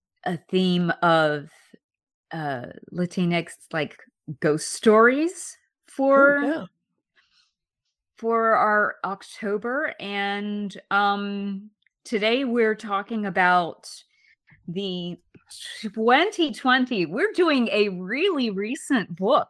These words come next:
Speaker 1: too.
Speaker 2: Yeah.
Speaker 1: Um, Mexican Gothic by Sylvia Moreno Garcia. And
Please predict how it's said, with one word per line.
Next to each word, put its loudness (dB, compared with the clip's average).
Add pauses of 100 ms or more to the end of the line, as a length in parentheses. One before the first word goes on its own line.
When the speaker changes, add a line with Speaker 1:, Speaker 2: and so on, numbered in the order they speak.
Speaker 1:
too. -2 (280)
Speaker 2:
Yeah. 2
Speaker 1:
Um, -8 (560)
Mexican -2
Gothic 0 (320)
by -2
Sylvia -2
Moreno -4
Garcia. -4 (360)
And -2